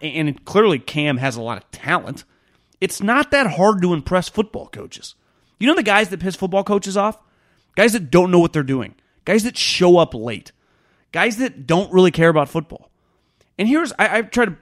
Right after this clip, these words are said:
just try to put yourself in Cam Newton's situation. If you were kind of on top of the world, you know, for four or five years, right? Drafted one, resurrect a franchise, become a Pro Bowl level player,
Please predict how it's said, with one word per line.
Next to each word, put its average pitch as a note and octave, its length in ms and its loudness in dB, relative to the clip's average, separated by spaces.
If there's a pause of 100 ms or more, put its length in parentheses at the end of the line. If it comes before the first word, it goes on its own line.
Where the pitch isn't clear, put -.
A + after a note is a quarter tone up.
just C4 160 -12
try D4+ 100 2
to C#4 60 0
put B3+ 140 -2
yourself G#3 300 -2
in D#3+ 80 -2
Cam E3 240 0
Newton's C#3 280 -4
situation. G#2 520 -12 (800)
If C#4+ 140 -2
you G4 120 2
were F#4+ 60 2
kind A#3 220 0
of G3 60 -2
on F#3 120 2
top E3+ 240 2
of D#3 60 -10
the D#3+ 60 -2
world, A#2+ 380 -8 (720)
you D#3+ 100 -2
know, D3 140 2
for C3+ 320 -4 (360)
four D#3+ 180 4
or C#3+ 40 2
five C3 260 0
years, G#2 220 -8
right? A#2 180 -8
Drafted D3+ 420 0
one, C#3+ 540 0
resurrect D3 540 0
a D3 40 -6
franchise, C3 600 -4
become D3 240 -2
a D#3 60 0
Pro D3 260 0
Bowl C#3+ 180 2
level C3 220 -2
player, A2+ 360 -10